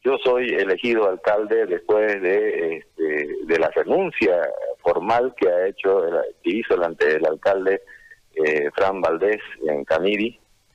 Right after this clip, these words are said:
a partir del veintiuno de noviembre. Eh, luego el consejo, después de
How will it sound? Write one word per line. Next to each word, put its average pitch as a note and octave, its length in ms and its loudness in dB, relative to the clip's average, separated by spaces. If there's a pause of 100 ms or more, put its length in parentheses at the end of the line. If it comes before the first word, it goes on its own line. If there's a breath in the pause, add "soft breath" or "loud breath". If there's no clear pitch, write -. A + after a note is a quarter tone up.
(480)
a E2 60 4
partir F#2+ 580 0
del E2+ 240 0
veintiuno F2 640 0
de D#2+ 140 0
noviembre. G2 720 -2 (1040)
Eh, E2+ 240 0
luego G2+ 400 0
el G2 80 -8
consejo, G#2+ 500 -2
después F#2 460 -2
de F2+ 120 0